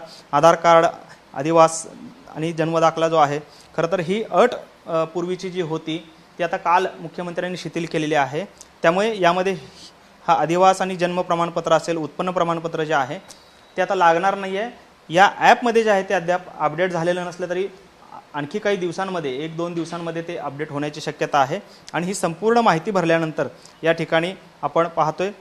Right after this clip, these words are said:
हा फॉर्म जो आहे तो, अ, फिलअप करता येतो आपल्याला आणि पूर्णपणे ॲक्स-, हमी करून अर्जदाराचा फोटो भरून माहिती जतन करायची आहे. ही माहिती जतन केल्यानंतर आपला अर्ज जो आहे तो आपोआप, अ, या संपूर्ण,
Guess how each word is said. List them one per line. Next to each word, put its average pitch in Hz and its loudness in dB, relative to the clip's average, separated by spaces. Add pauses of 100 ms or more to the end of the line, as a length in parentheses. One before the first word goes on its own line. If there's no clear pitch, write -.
(260)
हा 160 2
फॉर्म 175 0
जो 214 2
आहे 175 6
तो, 185 -4 (200)
अ, 143 4
फिलअप 170 0
करता 156 0
येतो 151 -2
आपल्याला 147 0
आणि 160 -6
पूर्णपणे 170 -4 (480)
ॲक्स-, 151 -4 (120)
हमी 165 -4
करून 196 0
अर्जदाराचा 165 2
फोटो 160 -2
भरून 170 0 (440)
माहिती 156 -6 (300)
जतन 170 0
करायची 165 4
आहे. 120 -2
ही - -16
माहिती 147 -4
जतन 165 -6
केल्यानंतर 165 -4 (400)
आपला 156 -2
अर्ज 185 2
जो 220 6
आहे 170 8 (380)
तो 180 0 (640)
आपोआप, 160 2
अ, 143 0
या 151 6
संपूर्ण, 170 -4